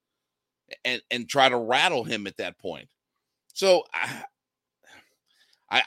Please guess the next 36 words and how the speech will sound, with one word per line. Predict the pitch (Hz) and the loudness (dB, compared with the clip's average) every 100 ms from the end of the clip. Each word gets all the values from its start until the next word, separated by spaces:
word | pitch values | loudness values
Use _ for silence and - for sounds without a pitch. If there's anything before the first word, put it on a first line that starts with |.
| 139 | 4
I | |
don't | 143 185 165 | 4 2 4
know | 170 | 4
what | 143 151 | 4 2
our | 139 120 | 2 2
other | 139 127 | 2 2
options | 101 135 127 113 98 | 0 -2 -2 -10 -4
are. | 107 120 147 214 120 | -2 0 -2 -4 -8
Um, | 127 - | -12 -10
maybe | 110 120 160 160 151 | -4 -2 -2 -6 -6
it's | 120 127 - - - | -4 -4 -4 -10 -12
we | 107 127 | -12 -10
spend | - 135 131 120 - _ _ - | -6 -4 -4 -6 -16 _ _ -8
some | 156 143 | -6 -2
of | |
that | 139 117 | 0 0
money | 127 147 | 0 0
that | 131 | 0
we | 120 120 | -2 -4
have, | 143 151 | -4 -4
nine, | 107 110 131 | -4 -2 -2
ten | 127 165 131 | -4 -6 -4
million | 127 123 107 | -4 -4 -6
dollars, | 117 160 104 104 - - _ _ _ - | -4 -4 -4 -6 -10 -14 _ _ _ -4
on | 127 127 | -2 -2
a | |
quality | 123 - 143 143 131 113 | -4 0 2 2 0 -2
guard, | 113 156 113 - - _ | 0 0 0 -10 -20 _
o-, | - | -4
on | 107 120 123 | -2 0 -2
a | 117 | -6
quality | - 135 135 131 131 - | -4 0 0 -2 -6 -8
pos-, | 120 98 | -10 -8
you | 127 | -6
know, | 113 | -6
guard | 98 120 123 131 | -2 0 2 0